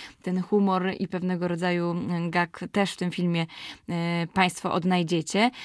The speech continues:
Mm, nie ma jakichś znakomitych recenzji, mm, tego obrazu. Y, Czasami mówi się o rozczarowaniu, no bo jak tak długo czekamy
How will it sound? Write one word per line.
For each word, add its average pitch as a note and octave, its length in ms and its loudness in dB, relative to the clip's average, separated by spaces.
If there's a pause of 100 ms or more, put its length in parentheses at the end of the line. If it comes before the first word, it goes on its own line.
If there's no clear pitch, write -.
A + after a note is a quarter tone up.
(240)
Mm, G#3+ 720 6
nie F#4+ 100 6 (120)
ma D#4+ 100 6
jakichś A#3 500 2 (160)
znakomitych G#3+ 760 4
recenzji, E3 880 0
mm, F3 280 -2
tego F3+ 320 0
obrazu. F3 680 0 (420)
Y, A3 160 -4
Czasami C#4+ 240 4
mówi C#4 220 4
się - 180 -2
o A3+ 40 0
rozczarowaniu, G#3+ 720 0
no G#3 140 -2
bo A3+ 140 -2
jak - 300 -6
tak A3+ 180 -2
długo B3 440 4
czekamy G#3 580 2